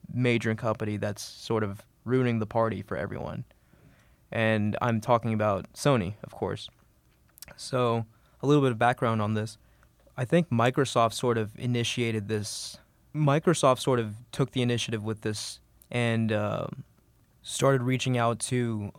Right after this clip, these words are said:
other companies such as Nintendo, such as, <clears throat> maybe companies isn't the right word, but other platforms. And they were like, "Hey, can we put, uh,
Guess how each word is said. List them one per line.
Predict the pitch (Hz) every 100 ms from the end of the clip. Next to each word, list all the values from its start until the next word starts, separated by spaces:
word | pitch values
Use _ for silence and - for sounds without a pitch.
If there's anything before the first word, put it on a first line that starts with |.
| -
other | 131 123
companies | 117 120 117 113 110
such | - 117 -
as | 113
Nintendo, | 127 110 - 117 113 113 110 107 _ _ _
such | - 127 -
as, | 120 113 107 - - _ _
<clears throat> | _ _ - 196 156 127 - - -
maybe | - 147 123
companies | - 117 117
isn't | 110
the | 110
right | 113
word, | 110 113
but | 117
other | 139 135 120
platforms. | - 120 - 113 117 117 - - - -
And | 139
they | 135
were |
like, | 123 123
"Hey, | 139 120
can | 110 131
we | 127
put, | 120 - 139 - - - - _ _ _ -
uh, | 117 71